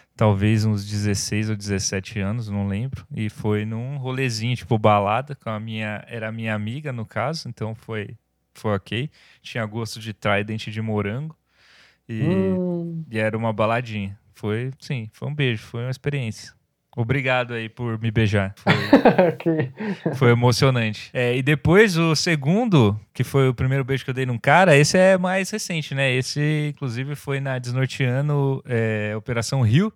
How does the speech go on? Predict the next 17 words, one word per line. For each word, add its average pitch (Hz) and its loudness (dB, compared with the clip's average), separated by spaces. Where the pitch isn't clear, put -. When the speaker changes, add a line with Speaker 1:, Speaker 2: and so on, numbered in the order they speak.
Speaker 1:
uma 120 4
festa 120 2
aí 113 -6
que 120 -12
a 110 -8
gente 113 -14
deu, 107 -2
é, 104 0
que 98 -8
a 107 -4
gente, 104 -6
a 104 -4
gente 107 -6
universitários 104 -2
que - -12
morávamos 104 -6
na 98 -4